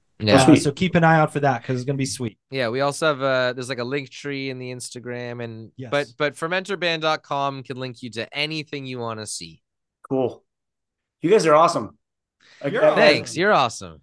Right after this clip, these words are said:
Speaker 3: No, I just can't, I can't believe how much you get done. It's just, uh, it's annoying, but amazing.
Speaker 2: It is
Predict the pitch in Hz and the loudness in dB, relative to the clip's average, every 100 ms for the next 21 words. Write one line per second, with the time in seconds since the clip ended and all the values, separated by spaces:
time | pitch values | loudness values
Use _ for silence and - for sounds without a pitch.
0 | 139 147 156 147 175 156 175 170 165 151 | -2 0 0 0 0 2 0 -2 -2 0
1 | 147 147 - - 143 127 143 123 117 160 | 0 -2 -6 -14 -12 -6 -6 -4 -2 0
2 | 190 113 - 123 - - 147 135 135 123 | 0 -4 -10 -16 -20 -18 -8 -8 -4 -4
3 | 113 110 - - - - 123 127 131 123 | -2 -4 -10 -14 -16 -12 -10 -6 -4 0
4 | 151 127 110 117 110 131 117 117 143 117 | 2 0 -2 -4 -6 -6 -4 -2 -4 -6
5 | 101 - _ _ _ _ _ _ _ _ | -10 -16 _ _ _ _ _ _ _ _
6 | 156 175 185 143 127 - | -4 0 2 0 -2 -10